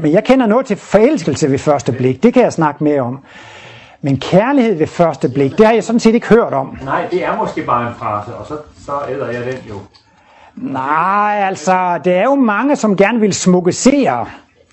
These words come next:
Speaker 1: den partiske kærlighed. Og især i attenhundredetallet, da man havde romantikkens periode, så var det ikke noget, der blev prist og lovet højere end forelskelseskærligheden. Og der er det så, Martinus er ubønhørlig i sin analyse og siger, "Forelskelseskærligheden,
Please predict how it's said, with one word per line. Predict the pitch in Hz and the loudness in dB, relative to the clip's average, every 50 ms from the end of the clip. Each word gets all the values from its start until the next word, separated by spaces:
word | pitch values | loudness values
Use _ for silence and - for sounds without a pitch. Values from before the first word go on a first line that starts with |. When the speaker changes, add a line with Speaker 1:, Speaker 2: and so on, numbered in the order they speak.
| - - - - - - _ | -20 -20 -20 -20 -20 -4 _
Speaker 1:
den | - 170 151 139 175 - - | 0 0 0 -2 -6 -4 -2
partiske | - 165 147 - - 269 262 - - 180 - | -2 -2 0 2 4 4 4 2 0 -4 -4
kærlighed. | - - 143 131 135 135 - - 101 113 - - - _ _ _ - - - - - - - - | -4 -4 -2 -2 0 0 -2 -2 -4 -8 -12 -16 -20 _ _ _ -20 -20 -20 -20 -18 -18 -6 -2
Og | 160 165 | 0 0
især | 170 139 - 226 247 262 | 0 2 2 2 2 2
i | 185 170 220 - | 2 0 0 0
attenhundredetallet, | 139 147 - - 196 160 170 151 139 - 160 160 151 | 0 0 0 0 0 0 0 -2 -2 -2 -2 0 0
da | 156 | 0
man | 147 143 135 | 0 0 2
havde | 175 196 185 | 2 2 2
romantikkens | 131 139 170 165 156 147 135 - - 202 185 220 170 - | 0 0 0 0 -2 -2 -4 -2 -2 0 0 0 -2 -2
periode, | - - 143 143 143 139 143 151 156 170 175 147 - - _ - - - - - - | -2 -2 0 0 2 2 2 4 4 4 2 2 -2 -6 _ -20 -20 -20 -20 -20 -6
så | - - 175 | -2 0 0
var | 160 165 | 2 2
det | 190 | 2
ikke | 226 220 | 2 2
noget, | 226 208 | 2 2
der | 196 | 2
blev | 170 170 - 131 | 2 0 0 -2
prist | - - 208 226 220 196 - - | -2 -2 0 0 0 -2 -6 -6
og | 170 151 | -4 -2
lovet | 139 139 147 156 175 190 196 - | 0 2 2 2 2 2 0 0
højere | - 139 143 147 156 175 180 170 151 131 - 104 | 0 -2 0 0 0 0 0 0 -2 -4 -4 -4
end | 135 123 | -4 -4
forelskelseskærligheden. | - 170 160 214 226 - - 117 - 135 - - - 127 117 110 117 107 95 107 120 127 - - - _ _ _ _ _ - - - - - - - - | -2 0 0 0 0 -2 -6 -8 -8 -8 -8 -8 -8 -6 -4 -4 -4 -4 -4 -4 -6 -8 -10 -14 -20 _ _ _ _ _ -20 -20 -20 -20 -20 -20 -14 -12
Og | 131 127 | -2 0
der | 220 226 | 2 2
er | 240 254 | 2 0
det | 220 - | -2 -2
så, | 190 | 0
Martinus | 190 180 151 - - 208 214 185 147 | 0 0 -2 0 0 2 2 2 2
er | 185 | 2
ubønhørlig | 254 226 220 247 226 196 170 131 139 214 233 196 151 | 2 2 2 4 4 2 2 2 2 2 2 0 -2
i | 143 | -4
sin | 117 160 156 | -2 -2 -2
analyse | 143 139 139 165 190 196 | 0 0 0 2 2 2
og | 170 | 0
siger, | 131 - 156 143 | 0 -2 -4 -4
"Forelskelseskærligheden, | - - 185 202 254 277 160 220 185 156 170 - - - 165 170 180 190 185 165 - 185 156 | -4 -2 0 0 0 2 0 -2 -2 -2 -2 -4 -2 0 2 2 2 0 0 0 0 0 0